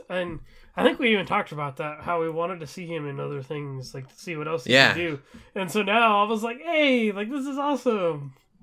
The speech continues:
Speaker 2: Um,
Speaker 1: Yeah.
Speaker 2: also, Percy Jackson as, like, a tiny Ryan Reynolds, uh, I think that'll work out really well if that's <laughs> the
Speaker 1: <laughs>
Speaker 2: direction he, that kid goes.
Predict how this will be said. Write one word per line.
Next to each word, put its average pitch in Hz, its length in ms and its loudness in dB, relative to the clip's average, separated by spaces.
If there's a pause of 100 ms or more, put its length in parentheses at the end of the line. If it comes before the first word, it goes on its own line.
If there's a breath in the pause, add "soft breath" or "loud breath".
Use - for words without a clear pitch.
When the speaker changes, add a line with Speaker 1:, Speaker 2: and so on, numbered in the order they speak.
(760 loud breath)
Speaker 2:
Um, 113 340 8
Speaker 1:
Yeah. 147 180 2 (200)
Speaker 2:
also, 135 440 8
Percy 127 360 4
Jackson 110 460 6
as, 98 280 0
like, 98 120 0
a - 40 -6
tiny 98 420 -4
Ryan 98 240 2
Reynolds, 117 400 -2
uh, 95 380 2
I 101 80 -2
think 95 180 -10
that'll 92 200 0
work 113 200 -2
out 135 140 4
really 135 200 4
well 156 280 4
if 127 140 -2
that's 104 200 4
<laughs> - 140 -14
the - 200 8
Speaker 1:
<laughs> - 120 -4
Speaker 2:
direction 151 360 10
he, 123 120 -6
that 127 200 4
kid 131 220 4
goes. 127 360 6